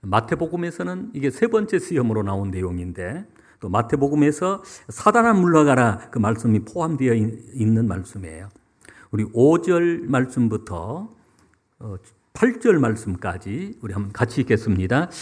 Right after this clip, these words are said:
"마귀가 또 예수를 이끌고 올라가서 순식간에 천하만국을 보이며 이르되, 이 모든 권위와 그 영광을 내가 네게 주리라. 이것은 내가 네게 넘겨준 것이므로 내가 원하는 자에게 주노라.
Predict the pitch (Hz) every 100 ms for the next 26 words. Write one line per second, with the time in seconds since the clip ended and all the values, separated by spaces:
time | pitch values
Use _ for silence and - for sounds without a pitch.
0 | - - 95 110 156 226 220 220 196 170
1 | 170 170 160 147 - 139 135 123 120 117
2 | 113 107 110 92 - - - 285 311 277
3 | 262 202 160 135 - 240 214 202 156 156
4 | 147 143 - 113 113 110 98 90 - -
5 | - 160 175 170 151 135 110 135 180 233
6 | 220 208 202 170 160 139 113 98 - -
7 | 117 117 160 175 170 160 135 104 98 135
8 | 151 147 123 95 131 147 143 127 - 135
9 | 117 98 92 85 - - - 147 220 -
10 | 165 156 190 - - 113 110 151 190 190
11 | 180 156 165 170 147 160 156 151 147 139
12 | 127 143 127 120 120 104 113 147 156 139
13 | 123 160 175 180 185 139 185 185 175 160
14 | 151 139 131 151 117 98 92